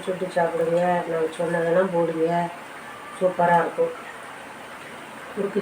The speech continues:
சாப்பிடவே டேஸ்ட்டாக இருக்கும். சில முறுக்கு அப்படி இப்படி தான் இருக்கும், சிலது இருக்கும், நல்லாயிருக்கும். சரியா, இந்த மாதிரி சுடுங்க. கிறிஸ்மஸ்க்கு இன்னும் மாவு நிறைய இருக்கு,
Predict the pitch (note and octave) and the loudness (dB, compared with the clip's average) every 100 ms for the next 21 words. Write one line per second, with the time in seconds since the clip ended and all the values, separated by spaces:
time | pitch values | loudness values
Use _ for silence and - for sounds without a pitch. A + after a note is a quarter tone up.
0 | - F3 F3+ G3 G3+ G3+ F3 F3 - E3+ | 2 4 6 6 6 6 4 4 2 0
1 | D#3 - D#3+ - - - - - - - | 0 -4 -6 -8 -14 -14 -12 -10 -10 -12
2 | - - - - D#3 D#3+ F3 F#3 F#3+ G3+ | -14 -12 -12 -8 -6 -2 4 4 6 4
3 | G3 F#3+ F3+ F#3+ G3 F3+ G3 G#3 - F3 | 6 2 2 4 4 4 2 0 0 2
4 | F3 E3+ E3 F3+ A#3+ E4+ - - - - | 4 4 2 4 4 2 -4 -12 -14 -14
5 | - - - - F3+ E3 F3+ F3+ F3+ F3+ | -14 -14 -14 -12 -2 2 4 2 -2 0
6 | F#3 F3+ G3 G3+ F#3 F3+ F3+ F3+ F3+ F3+ | 2 4 6 6 6 6 6 4 2 4
7 | F3+ F#3+ B3 - - - - - - - | 4 4 4 0 -10 -12 -14 -16 -14 -4
8 | - - - G3+ - G3 F#3 - - A3+ | 2 6 6 4 2 2 2 -2 0 2
9 | F4 F4+ - - - - - - - - | 4 0 -8 -10 -10 -14 -14 -14 -14 -14
10 | - - - G3+ F#3+ F#3 F#3+ F#3+ F#3 F3 | -16 -12 2 6 8 8 8 8 8 8
11 | F3+ F#3 - G#3 | 8 8 8 6